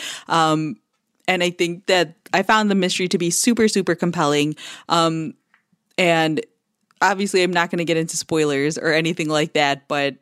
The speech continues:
it's going to be a really fun, interesting series, I think. Um, I think there's three books planned for it so far.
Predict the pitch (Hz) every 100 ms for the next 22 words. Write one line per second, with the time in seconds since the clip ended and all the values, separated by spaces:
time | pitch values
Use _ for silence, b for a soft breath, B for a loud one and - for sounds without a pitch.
0 | _ _ _ _ _ _ _ 175 180 170
1 | - 196 185 175 165 151 _ _ _ _
2 | - 175 156 123 156 151 165 156 151 -
3 | - 151 143 143 - 160 151 151 - 147
4 | - 139 135 135 - 135 131 139 131 139
5 | - B B 151 160 214 220 196 - 165
6 | 165 175 190 - - 202 196 - 202 196
7 | - 208 196 - 202 208 220